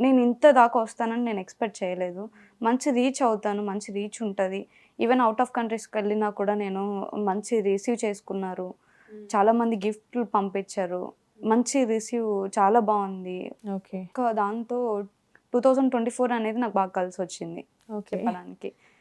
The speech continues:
Speaker 2: టూ థౌజండ్ ట్వంటీ ఫోర్ వచ్చి వన్ మంత్ కూడా అవ్వట్లేదు, నీకు అప్పుడే కలిసి
Speaker 1: Actually,
Speaker 2: వచ్చేసింది.
Speaker 1: ఆ, actually ఏమైందంటే, టూ థౌజండ్ ట్వంటీ ఫోర్ వస్తుంది అనంగా నాకు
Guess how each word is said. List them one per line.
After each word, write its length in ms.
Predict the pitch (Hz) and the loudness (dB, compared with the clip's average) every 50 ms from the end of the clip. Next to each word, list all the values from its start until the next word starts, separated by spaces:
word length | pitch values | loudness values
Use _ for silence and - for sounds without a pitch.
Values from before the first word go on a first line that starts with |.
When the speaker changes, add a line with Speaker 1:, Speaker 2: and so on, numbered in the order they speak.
| _ - | _ -6
Speaker 2:
టూ 80 | 233 | -6
థౌజండ్ 380 | 214 185 208 214 208 226 220 214 | -2 0 -2 0 0 -2 -4 -2
ట్వంటీ 260 | 226 214 202 202 220 | 0 0 0 0 -2
ఫోర్ 180 | 214 - 233 226 | -2 0 0 0
వచ్చి 220 | 220 208 - 226 | 0 0 0 0
వన్ 140 | 214 208 208 | 0 2 2
మంత్ 300 | 202 202 208 196 - 240 | 0 0 -2 -4 -4 0
కూడా 220 | 226 233 233 240 | 2 6 6 6
అవ్వట్లేదు, 480 | 233 220 220 220 214 - 226 208 208 269 | 6 4 2 -4 -2 0 0 2 2 0
నీకు 180 | 277 269 240 208 | 0 4 4 4
అప్పుడే 200 | 196 - 220 214 | 6 6 4 6
కలిసి 240 | 226 208 208 202 | 6 4 4 4
Speaker 1:
Actually, 260 | 226 214 330 - 208 403 | 0 0 2 2 2 2
Speaker 2:
వచ్చేసింది. 380 | 403 285 196 190 185 180 - - | 2 0 -2 0 0 0 6 8
Speaker 1:
ఆ, 360 | 285 330 339 302 220 190 190 - - _ _ - 269 285 285 | 8 10 10 10 8 8 4 0 -6 _ _ 4 4 6 4
actually 260 | 269 277 - 370 381 | 4 4 4 4 4
ఏమైందంటే, 520 | 370 339 339 349 349 339 320 320 370 381 - - | 4 4 4 2 2 2 2 0 -2 -2 0 0
టూ 80 | 311 | 2
థౌజండ్ 280 | 262 339 339 320 370 359 | 4 4 4 6 6 6
ట్వంటీ 200 | 349 311 294 302 | 6 4 4 2
ఫోర్ 180 | - 359 339 | 2 4 6
వస్తుంది 520 | 302 269 269 - _ 302 302 302 311 320 339 | 6 4 4 0 _ -2 0 2 2 2 4
అనంగా 540 | 320 294 285 302 294 285 285 294 311 370 415 | 4 4 2 2 0 0 0 2 2 4 4
నాకు 460 | 381 320 294 254 - 247 208 - | 4 2 2 2 4 4 4 4